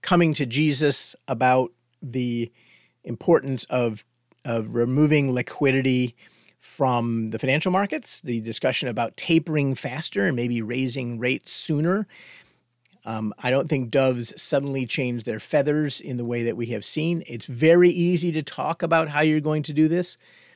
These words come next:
but let's see what they think when the equity market is twenty-five percent lower, uh, as it probably will be if the Fed starts to be aggressively ad-, addressing inflation, which doesn't,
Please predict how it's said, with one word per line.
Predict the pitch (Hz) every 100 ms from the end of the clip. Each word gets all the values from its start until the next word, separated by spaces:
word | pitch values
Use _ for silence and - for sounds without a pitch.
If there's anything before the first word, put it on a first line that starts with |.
| _ - 123 131 _ -
but | 147 - _ _ -
let's | 190 196 190 -
see | - 175
what | 147 135 _ _ _
they | 139 131 127
think | 151 143 127
when | 127 120
the | 127
equity | 135 143 120
market | 123 120 127
is | 110 -
twenty-five | 139 117 - 113 107
percent | 120 127 117
lower, | 233 233 165 151 - _ _ _ _ _ 135
uh, | - - -
as | 180 180
it | 185 -
probably | 160 165 170 202
will | 262 247
be | 135 110
if | 113
the | 120
Fed | - 120 113
starts | 131 120 -
to | 120
be | 120 113 -
aggressively | 117 107 120 127 143 151 - 147 123 120 123 123 113
ad-, | 110 -
addressing | 117 117 120 113 123 113
inflation, | 110 - 151 139 - - -
which | 117 117 -
doesn't, | 139 143 131